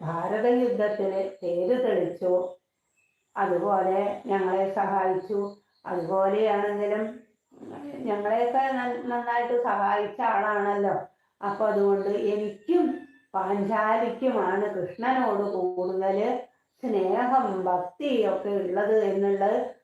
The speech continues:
കൃഷ്ണൻ മനസ്സിലാക്കുന്നുണ്ടാവും. അതുകൊണ്ടാവും ഞങ്ങളെയൊക്കെ കൃഷ്ണൻ സഹായിച്ചതും എന്നാർക്ക് തോന്നി? അർജുനന് മനസ്സിൽ തോന്നി. അതാണല്ലോ നമ്മൾ എന്ത് മനസ്സിൽ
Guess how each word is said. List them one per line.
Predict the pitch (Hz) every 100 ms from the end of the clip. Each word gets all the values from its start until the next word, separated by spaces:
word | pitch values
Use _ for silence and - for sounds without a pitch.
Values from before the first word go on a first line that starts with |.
| -
കൃഷ്ണൻ | 175 - 196 262 262
മനസ്സിലാക്കുന്നുണ്ടാവും. | 196 175 208 220 240 240 247 254 247 233 196 202 196 202 - _ _
അതുകൊണ്ടാവും | 196 185 190 262 285 233 208 214 226
ഞങ്ങളെയൊക്കെ | 175 175 196 233 220 - 214 247 285 - _ - 208
കൃഷ്ണൻ | 208 - 269 254 208
സഹായിച്ചതും | 190 170 180 190 254 247 - 208 190 196 202 - _ _
എന്നാർക്ക് | 208 208 220 220 - 220
തോന്നി? | 240 220 214 208 202 - - _ -
അർജുനന് | 175 175 175 175 247 294 226 196 196
മനസ്സിൽ | 180 180 180 220 220 214
തോന്നി. | 185 180 175 -
അതാണല്ലോ | 190 202 220 220
നമ്മൾ | 208 185 202
എന്ത് | 208 202 226
മനസ്സിൽ | 233 202 196 190 262 269 339 -